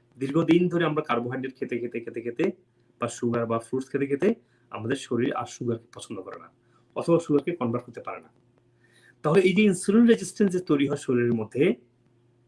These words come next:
তখন কি হয়? তখন এই যে শরীরের যে extra সুগারটা fat, আহ, বা লিভারে জমা হয়েছে glycogen আকারে, সেই গ্লাইকোজেনটা যখন আমরা cross করছি না, এটা টিজি, triglyceride হয়ে এটা fat হয়ে গিয়েছে,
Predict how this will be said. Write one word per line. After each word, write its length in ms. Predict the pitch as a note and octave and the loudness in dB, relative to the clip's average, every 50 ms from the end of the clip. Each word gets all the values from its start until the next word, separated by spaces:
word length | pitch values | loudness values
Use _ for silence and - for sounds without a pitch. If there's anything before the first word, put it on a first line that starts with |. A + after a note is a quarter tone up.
| _ _ _ _ _ _ _ _ _ _ _ _ _ _ - | _ _ _ _ _ _ _ _ _ _ _ _ _ _ -10
তখন 220 | - - G#3 A3 | -4 0 0 0
কি 140 | - - D#3+ | 2 0 0
হয়? 180 | D#3+ G3 A3+ B3 - _ _ _ _ _ | 2 2 2 0 -2 _ _ _ _ _
তখন 220 | - C#3+ C#3+ D#3+ D#3+ | -4 -2 0 2 4
এই 160 | D#3+ F3+ F3 | 4 4 4
যে 200 | G3 A3+ A#3+ A#3 A#3+ - _ _ _ _ | 4 2 2 0 -2 -6 _ _ _ _
শরীরের 460 | - - - D#3+ D#3 D3+ E3+ F#3 G3 G3 - - - | -12 -2 2 2 4 4 4 2 2 0 -4 -12 -10
যে 140 | C#3 C#3 D#3 | -2 0 0
extra 800 | D3+ - - D3 - - - - F#3+ F3+ F3+ F#3 F#3 F3+ - - _ | 0 0 -2 -4 -6 -10 -4 0 2 4 4 4 2 0 -2 -10 _
সুগারটা 720 | - - - - D#3+ C#3+ E3 E3 D#3+ - - A#2+ - - - - _ _ _ _ _ _ _ _ _ _ _ _ _ | -20 -16 -6 -4 -2 0 0 0 0 -2 -2 -2 -2 -2 -4 -8 _ _ _ _ _ _ _ _ _ _ _ _ _
fat, 300 | - - - C#3+ A#2+ B2+ - - _ _ _ _ - C#3+ - - _ - | -12 -6 -4 -4 -4 -4 -8 -16 _ _ _ _ -20 -20 -20 -20 _ -4
আহ, 200 | C3 B2 A#2+ A#2+ | -2 -2 -2 -2
বা 180 | A#2+ B2+ A#2 - B2 | -2 -4 -6 -4 -2
লিভারে 280 | B2+ C3+ D#3+ E3+ E3+ | 0 2 4 4 4
জমা 200 | E3 D#3 D3+ D#3 | 2 2 0 0
হয়েছে 240 | D#3+ D#3+ D#3+ - E3+ | 0 0 -2 -4 -4
glycogen 420 | - C3 C3 B2+ - C#3+ D#3+ E3+ D3 | -2 0 0 0 0 -2 -2 -2 -2
আকারে, 320 | - A2+ G#2 G#2 C3 C#3 - _ _ _ _ _ _ | -2 -4 -6 -6 -6 -6 -8 _ _ _ _ _ _
সেই 240 | - - - F#3+ E3 | -6 0 0 2 4
গ্লাইকোজেনটা 380 | D3+ C#3+ C#3+ - F3 F3 F#3+ F3+ | 4 2 2 2 0 0 0 0
যখন 140 | F3+ F3+ | 0 -2
আমরা 180 | F#3+ F3 F3 - | -2 -4 -4 -4
cross 240 | - D#3+ E3+ E3+ - | -2 -2 -2 -2 -2
করছি 260 | - F#3 - - E3+ | -4 -4 -2 -2 -2
না, 180 | F#3 A3 B3+ - _ _ _ _ _ _ - | -2 -2 -2 -6 _ _ _ _ _ _ -14
এটা 160 | C3+ - D3 | -10 -8 -8
টিজি, 360 | C#3 - - F3+ D#3 B2 A2+ | -6 -4 -4 -2 -2 -2 -4
triglyceride 580 | - - C#3 C3 C3 B2+ B2 B2+ - C#3 C#3+ C#3+ | -4 -4 -4 -4 -2 -4 -6 -6 -4 -4 -4 -4
হয়ে 220 | E3+ F#3+ G#3 B3 B3+ - _ _ _ | 0 0 0 0 0 -4 _ _ _
এটা 120 | - B2 | -10 -10
fat 280 | - - - B2 A#2+ - | -8 -6 -6 -6 -4 -4
হয়ে 160 | B2 A#2 G#2+ | -4 -6 -6
গিয়েছে, 340 | G2 G2 F#2 - - - - | -6 -8 -12 -12 -14 -18 -20